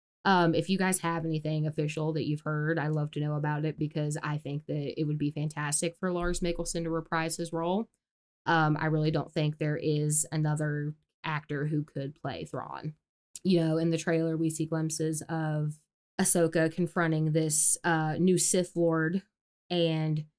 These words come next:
um, there's a sequence where the Sith Lord is confronting, I guess they'd be considered New Republic troopers now, and it's very similar to the way that Darth Vader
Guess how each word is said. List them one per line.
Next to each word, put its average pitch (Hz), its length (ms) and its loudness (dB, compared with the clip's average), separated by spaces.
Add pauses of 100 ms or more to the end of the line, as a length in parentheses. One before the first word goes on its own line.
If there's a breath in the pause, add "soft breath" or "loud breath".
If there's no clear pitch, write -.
(460)
um, 165 480 4
there's 170 240 4
a 160 60 -2
sequence 165 500 0
where 160 160 2
the 156 100 0
Sith 160 320 0
Lord 160 300 0
is 160 220 0
confronting, 156 1000 -2 (420)
I 165 60 0
guess 160 120 2
they'd 156 160 -2
be 151 120 0
considered 156 420 -2
New 160 120 2
Republic 156 480 -2
troopers 156 460 -4
now, 151 460 0
and 156 340 -2
it's 156 140 0
very 160 320 0
similar 160 560 0
to 156 160 -6
the 156 100 -2
way 156 400 0
that 151 380 -4 (920)
Darth 160 320 2
Vader 151 640 0